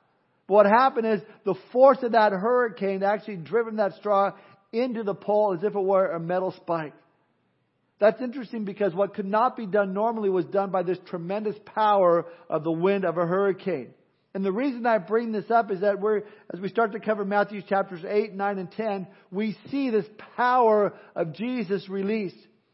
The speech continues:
In fact, the following three chapters, Matthew records ten miracles, which shows us that Jesus not only had the principles, but he had the power to make things happen. In fact, in this chapter alone, we'll see over the next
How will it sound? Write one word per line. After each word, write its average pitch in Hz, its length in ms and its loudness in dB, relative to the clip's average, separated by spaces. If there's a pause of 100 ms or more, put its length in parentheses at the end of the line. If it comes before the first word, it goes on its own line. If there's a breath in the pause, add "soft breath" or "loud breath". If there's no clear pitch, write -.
(140)
In 185 80 -10
fact, 214 220 4
the 202 180 -4
following 240 460 2
three 214 220 -8
chapters, 220 580 0 (280 loud breath)
Matthew 208 380 2
records 202 360 -4 (200)
ten 269 260 -2
miracles, 226 640 0 (600 soft breath)
which 214 180 2 (160)
shows 277 380 8
us 202 160 0
that 202 140 -10
Jesus 220 360 -10
not 220 240 -2
only 240 220 -2
had 208 160 0
the 196 60 -6
principles, 202 680 -6
but 196 100 -4
he 180 140 -4
had 175 220 -4
the 165 80 -8
power 165 640 -4 (260 soft breath)
to 165 80 -12
make 156 260 -6
things 151 160 -14
happen. 143 380 -4 (1080)
In 143 40 -10
fact, 156 180 -2
in 156 100 -8
this 165 140 -6 (100)
chapter 190 420 0
alone, 170 320 -2
we'll 156 240 -4
see 170 120 -4
over 156 200 -4
the 147 80 -10
next 160 260 -6